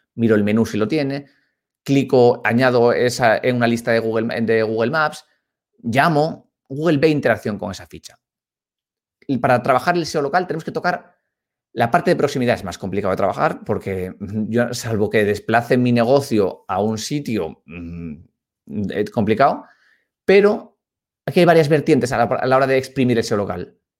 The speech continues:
Si tienes un negocio o si no tienes un negocio. Si no tienes un negocio, podrías crear una ficha, ubicarla en un sitio estratégico cerca del centro o del centroide, que es donde están la mayoría de restaurantes,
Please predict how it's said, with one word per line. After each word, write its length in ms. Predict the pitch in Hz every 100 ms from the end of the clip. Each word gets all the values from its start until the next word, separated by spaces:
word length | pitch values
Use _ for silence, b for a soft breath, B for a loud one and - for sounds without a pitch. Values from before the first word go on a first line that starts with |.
| _
Si 140 | - 127
tienes 480 | 156 120 - _ _ _ _ -
un 120 | 202
negocio 380 | 185 196 214 208
o 60 |
si 140 | - 151
no 120 | 156
tienes 240 | 143 120
un 100 | 110
negocio. 380 | 90 - - -
Si 140 | - 123
no 180 | 175
tienes 320 | 190 185 165 151
un 80 |
negocio, 580 | 127 117 135 196 208 - -
podrías 420 | 110 131 113 -
crear 320 | - 127 131
una 160 | 120 120
ficha, 320 | 165 - 92
ubicarla 480 | 110 107 143 127 104
en 80 |
un 100 | 120
sitio 220 | 123 135 127
estratégico 680 | - 113 156 147 104 - b b _
cerca 380 | - 151 147 117
del 300 | 110 113 -
centro 400 | 160 165 117 104
o 40 |
del 180 | 110 117
centroide, 580 | - 117 113 147 143 120
que 100 | 131
es 180 | - b b b -
donde 300 | 123 120 113
están 380 | - 147 147 _ -
la 100 | 131
mayoría 240 | 135 143
de 80 | 147 160
restaurantes, 640 | 160 156 165 180 185 220